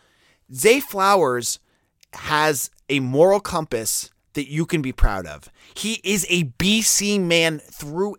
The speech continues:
and through because he made a commitment to Boston College, and everything he said, everything in that article showcases what kind of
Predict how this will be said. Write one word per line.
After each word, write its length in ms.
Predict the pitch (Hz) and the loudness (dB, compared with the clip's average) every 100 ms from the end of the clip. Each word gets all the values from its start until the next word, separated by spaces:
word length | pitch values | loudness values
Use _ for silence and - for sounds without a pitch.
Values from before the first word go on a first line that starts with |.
| - | -10
and 260 | 139 120 | -8 -8
through 720 | - - 143 202 285 190 92 - - - - _ _ _ | -6 -6 -4 2 10 10 8 -4 -20 -20 -20 _ _ _
because 340 | 147 175 170 | -10 -4 -4
he 300 | - - 202 | -4 -6 -4
made 280 | 190 170 180 | -2 0 0
a 40 | 170 | 0
commitment 440 | 165 170 175 180 | -2 -4 -4 -6
to 80 | 165 | -2
Boston 340 | 143 139 139 | -2 -2 -6
College, 420 | 127 127 123 107 - _ _ | -8 -6 -6 -8 -12 _ _
and 100 | 120 127 | -16 0
everything 520 | - 220 269 247 240 | 6 6 4 -2 -2
he 180 | 175 202 | -2 -4
said, 460 | - 196 143 98 - - - _ _ | 2 4 4 0 -12 -20 -20 _ _
everything 640 | 196 277 202 208 170 165 151 | 2 2 2 -2 0 -4 -2
in 280 | 151 180 | -2 0
that 240 | 170 175 - 143 | 2 2 0 -2
article 520 | 147 131 - 107 98 - _ | 0 0 -6 -10 -12 -18 _
showcases 800 | - 214 214 - 185 160 160 120 | 0 2 2 2 -2 0 -4 -6
what 380 | 90 101 127 190 | -10 -2 -2 0
kind 280 | 226 208 196 | -2 0 0
of 160 | 165 | -4